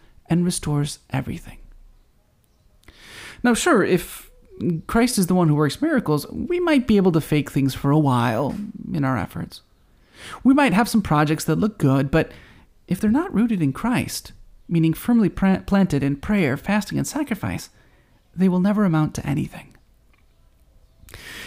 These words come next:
And the church knows this very well, right? She knows that the strength for her missionaries comes from prayer and sacrifice,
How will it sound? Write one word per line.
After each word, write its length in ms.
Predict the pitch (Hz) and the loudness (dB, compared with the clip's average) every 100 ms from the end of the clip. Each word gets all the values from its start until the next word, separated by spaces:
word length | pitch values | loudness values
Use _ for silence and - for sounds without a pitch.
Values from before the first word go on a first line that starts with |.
| - | 0
And 80 | 247 | 0
the 40 | |
church 280 | 262 359 - | 2 0 2
knows 220 | 226 240 | 4 4
this 160 | 151 131 | 2 2
very 220 | 143 139 | 2 4
well, 440 | 143 156 - - - - | 4 2 0 -8 -16 -6
right? 320 | 135 135 151 - _ _ - - | -2 0 -2 -8 _ _ -20 -12
She 180 | - 226 | -2 4
knows 240 | 226 294 285 | 4 4 0
that 140 | 214 | -2
the 100 | 180 | -2
strength 400 | - - 233 240 | -2 2 2 0
for 120 | - | -4
her 140 | 151 151 | 0 2
missionaries 760 | 208 - - 123 - 104 - _ _ _ | 2 0 -2 -2 -4 -6 -10 _ _ _
comes 360 | - 220 233 240 | -4 0 2 0
from 200 | - 143 | 0 -2
prayer 500 | - 170 160 165 165 | -2 -2 0 0 -2
and 180 | 160 135 | -2 -2
sacrifice, 800 | 135 117 - 117 - - - | -2 -4 -6 -12 -12 -14 -16